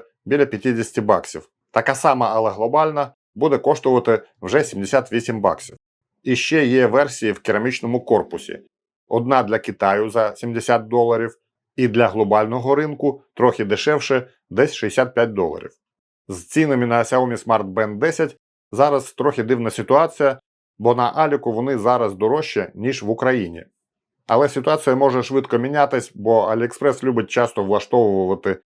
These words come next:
різні акції. Враховуючи дуже слабенький функціонал браслета в порівнянні з смарт-годинниками, не бачу сенсу віддавати за нього більш ніж п'ятдесят доларів. І то тоді, якщо ви вже точно знаєте, що хочете саме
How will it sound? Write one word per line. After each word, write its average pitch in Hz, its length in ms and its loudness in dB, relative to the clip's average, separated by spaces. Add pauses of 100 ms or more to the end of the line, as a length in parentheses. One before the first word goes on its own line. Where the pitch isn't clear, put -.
(200)
різні 107 360 -2
акції. - 420 -4 (200)
Враховуючи 117 680 0
дуже 117 280 2
слабенький 117 540 0
функціонал 113 640 -2
браслета 98 640 -2 (340)
в - 80 -20
порівнянні 110 520 2
з - 40 -8
смарт-годинниками, 104 1080 -4 (460)
не 107 100 -2
бачу 143 300 0
сенсу 143 480 -2 (140)
віддавати 113 540 0
за 107 120 -6
нього 120 280 -2
більш 127 340 -8
ніж 123 220 -4
п'ятдесят 117 400 -2
доларів. 85 400 -2 (200)
І 123 80 0
то 123 220 4
тоді, 131 500 -4 (140)
якщо 151 440 2
ви 143 160 4
вже 113 220 0
точно 113 420 -2
знаєте, 127 480 0
що - 180 -4
хочете 127 420 -2
саме 123 320 0